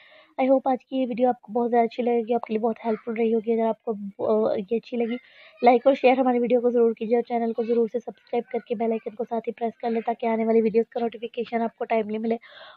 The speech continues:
और आप हमेशा नई-नई videos को एंजॉय कर सकें और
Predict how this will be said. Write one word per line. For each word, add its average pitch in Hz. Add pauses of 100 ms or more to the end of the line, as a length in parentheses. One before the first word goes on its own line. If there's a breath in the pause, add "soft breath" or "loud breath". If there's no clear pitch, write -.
(100)
और 226
आप 233
हमेशा 226
नई-नई 233
videos 233
को 247
एंजॉय 226
कर 208
सकें -
और 226